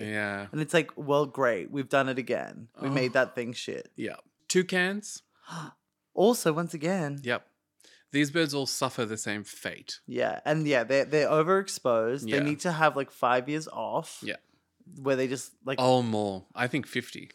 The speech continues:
Speaker 2: Fifty. Yeah.
Speaker 1: Fifty.
Speaker 2: Couldn't agree more, actually.
Speaker 1: Yeah.
Speaker 2: Oh, emus.
Speaker 1: Ostriches, emus,
Speaker 2: Ooh.
Speaker 1: and the queen of all mo-, the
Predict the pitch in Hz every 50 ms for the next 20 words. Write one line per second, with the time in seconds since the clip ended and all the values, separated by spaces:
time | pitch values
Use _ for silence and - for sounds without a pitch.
0 | _ _ _ - 175 170 175 - - 143 127 117 113 - _ _ _ _ - 147
1 | 151 151 139 135 131 131 147 143 - - 98 90 78 - _ _ _ - 294 240
2 | 233 170 165 139 123 127 117 120 107 107 - - - 113 123 127 127 _ _ -
3 | - - - - - - - _ - - 143 - - 127 127 139 151 151 131 117
4 | 113 117 135 139 139 135 - - - 123 110 117 117 107 - - 123 120 117 110
5 | 107 107 104 104 104 98 - - - - 202 190 180 156 135 131 123 113 110 117
6 | - - 143 131 117 107 104 98 104 110 107 104 104 101 98 98 98 - _ _
7 | _ _ _ _ _ _ _ _ _ - 117 113 113 107 - - 120 104 104 101
8 | 98 98 98